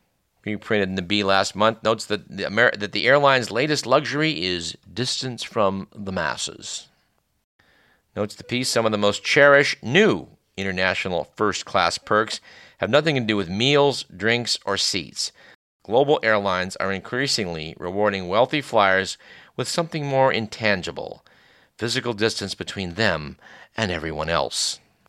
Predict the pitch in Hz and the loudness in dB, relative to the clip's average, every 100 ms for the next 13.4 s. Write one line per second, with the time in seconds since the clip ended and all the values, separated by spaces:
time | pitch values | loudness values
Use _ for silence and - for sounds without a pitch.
0 | _ _ _ _ _ - - 101 104 110 | _ _ _ _ _ -12 -8 -6 -4 -2
1 | 101 - 117 - 117 107 98 110 107 107 | -2 2 2 2 0 0 0 0 2 2
2 | - 101 - 104 107 107 117 113 95 90 | 0 -4 0 2 0 -2 -6 -4 -4 -4
3 | - 110 101 98 92 92 - 85 - 127 | -6 -2 0 0 0 -2 -2 -10 -4 -6
4 | - - - 98 92 - 101 98 95 87 | -6 -10 -8 -6 -6 -2 2 4 2 -2
5 | 90 85 87 80 - 82 - 127 127 113 | -2 0 0 -4 -6 -8 -2 -2 0 -4
6 | - - - - - _ - 123 135 139 | -6 -20 -20 -20 -20 _ 0 2 2 4
7 | 151 143 147 127 101 - 120 170 151 123 | 2 4 2 2 0 -4 -4 -4 -4 -4
8 | 127 - 117 110 101 98 110 110 107 110 | -4 0 2 2 0 -2 0 0 2 4
9 | 147 98 - 95 98 117 107 104 98 104 | 4 2 -4 -4 -2 -2 -2 -4 -2 4
10 | 92 92 85 - 113 104 - 80 64 _ | 4 4 0 -4 2 2 2 -8 -10 _
11 | _ - 90 78 - 65 - - - - | _ -4 -2 -2 -2 -6 -6 -10 -10 -12
12 | _ _ _ _ _ _ _ _ 185 214 | _ _ _ _ _ _ _ _ 0 4
13 | 214 196 196 190 | 6 6 6 4